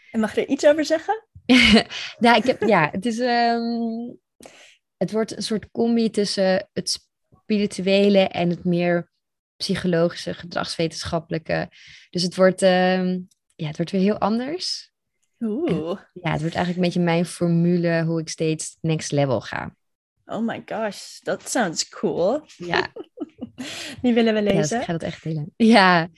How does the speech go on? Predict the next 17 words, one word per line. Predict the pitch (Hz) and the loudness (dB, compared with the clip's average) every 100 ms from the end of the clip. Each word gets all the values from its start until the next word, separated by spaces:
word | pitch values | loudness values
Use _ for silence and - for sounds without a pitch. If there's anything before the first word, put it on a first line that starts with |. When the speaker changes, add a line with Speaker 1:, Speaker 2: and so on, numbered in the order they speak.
| - - _ - | -20 -20 _ -12
Speaker 2:
Ja, | 156 | -6
heel | 160 190 | -4 -4
veel | 185 | -6
zin | 160 170 | -6 -4
in, | 160 147 156 | -4 -4 -4
ja. | 165 151 156 _ _ _ _ _ _ - | -4 -6 -8 _ _ _ _ _ _ -16
Speaker 1:
Wauw, | 185 208 196 - | -14 -12 -14 -10
cool. | 214 240 214 - - - - | -8 -8 -10 -14 -14 -16 -4
En, | 240 240 | 4 4
eh, | 262 262 | 4 2
zet | 269 269 | 0 0
je | - | 0
ook | 302 311 | 0 2
omzet | 294 294 254 226 | 0 2 2 0
of, | 220 - | -6 -4
ehm, | 208 208 208 202 214 | -2 -2 -2 -4 -6
ehm, | - 208 208 208 208 214 | -6 -6 -4 -4 -4 -2